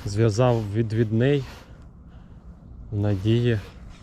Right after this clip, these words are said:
що може відвідний хоч якось працює, не знаю.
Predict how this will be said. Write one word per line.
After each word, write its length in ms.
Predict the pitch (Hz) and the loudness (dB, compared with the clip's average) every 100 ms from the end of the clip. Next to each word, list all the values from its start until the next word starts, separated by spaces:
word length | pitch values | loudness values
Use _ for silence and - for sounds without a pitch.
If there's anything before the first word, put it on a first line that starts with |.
| - - - - - - - - - - | -20 -20 -20 -18 -18 -18 -18 -18 -18 -8
що 100 | 113 | -2
може 360 | 107 107 107 | 0 0 0
відвідний 640 | 101 95 104 95 107 131 139 | 0 -2 -2 2 4 6 6
хоч 320 | - 104 - | 2 -10 -6
якось 340 | 95 - - | -8 -6 -12
працює, 440 | - - - 95 92 | -12 -18 -10 -6 -4
не 160 | 92 | -4
знаю. 380 | 95 104 98 92 | -4 0 0 -2